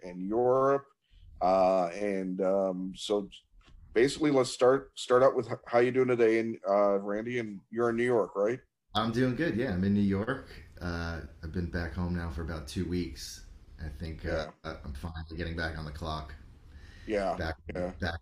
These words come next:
Speaker 2: on Eastern Standard Time clock.
Speaker 1: Yeah, how, how was it to finally get back,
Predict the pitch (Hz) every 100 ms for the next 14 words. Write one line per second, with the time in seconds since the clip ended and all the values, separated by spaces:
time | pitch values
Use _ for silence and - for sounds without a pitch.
0 | - 82 98 - 85 78 - 85 80 73
1 | 92 85 80 73 - - - - - -
2 | - - 87 73 147 - 156 156 - 160
3 | 175 160 160 143 139 - 139 139 127 131
4 | - 123 120 117